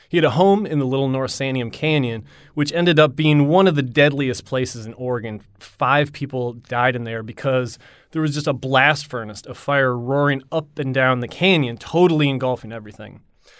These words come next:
Don was trapped right in the middle, but he survived by making his way down to the river and spending the night on a rock just perched out in the middle of the Little North. So he's fending off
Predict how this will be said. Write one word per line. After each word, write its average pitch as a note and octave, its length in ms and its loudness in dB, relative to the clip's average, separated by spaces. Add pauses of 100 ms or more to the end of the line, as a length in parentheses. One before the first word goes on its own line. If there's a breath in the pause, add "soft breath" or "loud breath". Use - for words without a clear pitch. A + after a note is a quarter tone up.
(240 soft breath)
Don F3+ 300 4
was F3 140 0
trapped D3+ 360 0
right C3 460 0
in D3 160 -2
the C#3+ 60 0
middle, B2 600 2
but C3 260 -4
he E3+ 120 -6
survived D3+ 720 2
by C#3 460 2 (100)
making C#3 320 -2
his D#3 140 -2
way F3 120 2
down F3 220 4
to D#3 60 0
the C#3 80 -2
river D3 320 2
and C3 320 -2
spending D3 680 0 (360 loud breath)
the C#3 80 -2
night D3 360 4 (120)
on C3 180 2
a B2 60 -2
rock C3+ 440 0
just B2+ 280 -10
perched E3 360 -4
out C#3 240 2
in C3 140 -4
the B2 60 -4
middle B2+ 340 -4
of A#2+ 340 -4
the B2+ 80 -12
Little C3 220 -6
North. A#2 400 -8 (480 soft breath)
So - 140 -2
he's C#3 120 -2
fending E3+ 340 4
off C#3+ 160 4